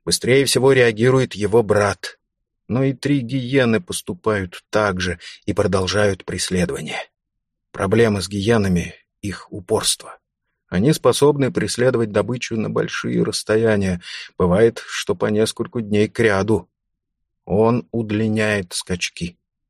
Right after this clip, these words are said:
Брат выбился из сил. Его дыхание становится все более хриплым. Что поделать, если не имеешь длинных острых клыков, надо иметь объемные легкие и мускулистые лапы.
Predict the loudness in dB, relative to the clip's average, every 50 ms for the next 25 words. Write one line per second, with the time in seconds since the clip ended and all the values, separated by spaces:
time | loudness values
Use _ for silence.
0 | _ _ _ _ _ _ _ -4 -2 0 0 -2 -2 -4 -4 -4 -2 -2 -2 -2
1 | -4 -4 -6 -4 -2 -2 -2 -2 -4 -6 -4 -2 -2 -2 -4 -6 _ _ _ _
2 | -20 -20 _ _ _ -2 0 2 2 2 0 0 0 0 0 0 -2 -2 -2 -2
3 | -2 -2 0 -2 -4 -6 -8 -10 -10 -6 -6 -4 -2 -2 0 -2 -2 -4 -6 -10
4 | -14 -14 -16 -16 -14 -14 -14 -14 -14 -16 _ _ _ _ _ _ _ _ _ _
5 | _ _ -10 -6 -6 -6 -4 -4 -4 -4 0 2 4 4 4 2 0 -4 -4 -2
6 | -2 -2 -2 0 0 0 0 0 -2 -6 _ -20 -20 -20 -20 -16 _ 0 2 4
7 | 6 6 6 6 6 4 4 2 0 -2 -4 0 2 2 4 4 4 4 2 0
8 | 0 0 -2 0 0 0 0 0 -2 -2 -2 0 0 2 4 4 4 4 4 4
9 | 2 4 4 4 2 2 2 2 0 2 2 0 0 2 2 2 2 2 2 0
10 | 0 0 2 4 6 4 4 2 -2 -8 -4 -2 -2 -2 -2 -2 -2 0 0 0
11 | 0 -2 -2 -4 -4 -2 -2 -4 -4 -2 0 2 4 6 4 4 4 4 2 2
12 | 0